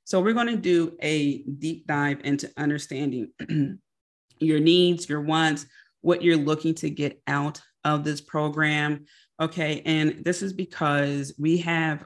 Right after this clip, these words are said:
monthly one-on-one talks. So there will be bi-weekly group calls where you can, you know, have your Q and A sessions.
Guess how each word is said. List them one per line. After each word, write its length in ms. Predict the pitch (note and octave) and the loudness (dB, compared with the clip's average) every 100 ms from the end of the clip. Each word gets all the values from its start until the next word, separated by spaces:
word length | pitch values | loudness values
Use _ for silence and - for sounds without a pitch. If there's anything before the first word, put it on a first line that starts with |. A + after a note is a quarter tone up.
| - | -2
monthly 680 | C#3+ D3+ D#3 - D3 C#3+ - | 0 0 -2 -4 -2 -2 -4
one-on-one 680 | C#3 D3 D3 C#3+ C#3 C#3 B2+ | -2 0 2 0 -2 -4 -4
talks. 440 | - B2 F2 - - _ _ | -6 -6 -6 -12 -20 _ _
So 140 | - E3 | -4 0
there 220 | D#3+ E3+ | 2 2
will 300 | D3+ D#3+ E3+ | 2 2 2
be 380 | E3+ D3 C#3+ B2+ | 2 2 2 0
bi-weekly 1000 | C3+ C3+ C3+ C3+ B2+ C#3+ C#3+ C#3 B2+ - | -2 -2 -2 -2 -2 -2 -2 -4 -4 -8
group 300 | - D3 F#3 - _ - | -2 0 0 -6 _ -8
calls 480 | - F#3+ F#3+ F#3+ | -2 0 0 -2
where 120 | F3 D3+ | -2 -4
you 80 | |
can, 300 | C#3+ C#3 B2+ - | -4 -6 -6 -4
you 80 | C#3+ | -2
know, 140 | C3+ | -2
have 200 | D3 C#3+ | -2 -2
your 120 | C#3 | -4
Q 240 | C#3 C#3 C3+ | -4 -4 0
and 100 | D#3 | 2
A 140 | F#3+ | 0
sessions. 600 | - F#3+ F#3 F3+ F3+ E3+ | 0 -2 -2 -2 -2 -4